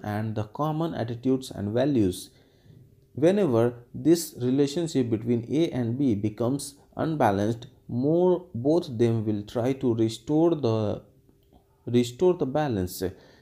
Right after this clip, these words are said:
If the balance cannot be restored, then their relationship is distorted, dissolved. Both affiliation and interaction play a significant role in balance theory.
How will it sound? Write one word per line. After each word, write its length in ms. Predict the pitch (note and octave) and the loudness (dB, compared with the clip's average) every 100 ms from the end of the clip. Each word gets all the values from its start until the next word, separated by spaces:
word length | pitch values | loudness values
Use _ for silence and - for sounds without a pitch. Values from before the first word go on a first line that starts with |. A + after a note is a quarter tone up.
| - | -8
If 320 | E3 F#3+ - - _ A2+ | -2 -2 -4 -14 _ -4
the 160 | A2+ | -2
balance 480 | G#2+ B2+ C#3+ D3 D3+ | 0 2 2 0 -4
cannot 440 | - A#2+ B2 C#3+ | -4 -2 -2 -2
be 120 | B2+ A2 | 0 2
restored, 680 | G#2 G#2 D#3 A#2+ G#2+ A2+ - _ - | 2 0 2 4 2 -2 -8 _ -8
then 440 | A#2 D3 E3 C3 | 0 2 2 -2
their 200 | A2+ A2 | 0 0
relationship 680 | G#2+ G#2+ A#2 D3+ D3 B2+ B2+ - _ - | 0 -2 -2 -4 -6 -4 -6 -8 _ -4
is 200 | A2+ G#2+ | -4 -4
distorted, 640 | A2+ A2+ D3+ C#3+ - - - G#2 | -6 -4 -4 -6 -6 -8 -10 -2
dissolved. 680 | D3+ D3+ - F#2+ F2+ F2 F2 _ _ _ _ _ _ _ _ _ | -2 -2 2 4 2 -2 -8 _ _ _ _ _ _ _ _ _
Both 460 | B2+ C3 E3+ F#3+ - | -10 2 4 4 0
affiliation 720 | A#2+ B2 C3+ D3 C#3+ C#3+ F3+ - | -4 2 2 4 2 0 -6 -2
and 200 | A2+ - | -2 -2
interaction 540 | A#2 C3 B2+ - E3+ | -4 0 -2 0 -4
play 340 | D#3 C#3 D3 - | -2 2 2 2
a 240 | G2 G2 | 2 0
significant 640 | G2 C#3 D#3+ E3+ D3+ D3+ A#2+ | 0 -2 0 -2 0 -2 2
role 240 | C#3 C3+ A2 | 4 4 2
in 220 | G#2+ G2+ | -2 0
balance 420 | G#2 A#2+ C3+ C3 | 0 0 0 -4
theory. 480 | - C#3+ C3 F#2 E2 | -6 -2 0 -2 -6